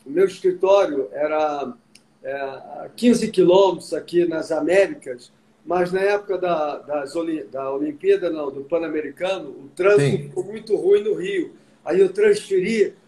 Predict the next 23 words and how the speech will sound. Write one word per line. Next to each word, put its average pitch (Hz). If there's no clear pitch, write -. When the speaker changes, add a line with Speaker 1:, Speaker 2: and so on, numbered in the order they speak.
Speaker 1:
hoje 190
é 208
a 196
quinhentos 202
metros 196
da 185
minha 190
casa. 185
Então, 196
você -
poder 190
comer 190
em 185
casa, 185
acordar 175
cedo, 185
fazer 170
esporte, 180
dormir 175
bem, 185
não 160
se 185
drogar, 170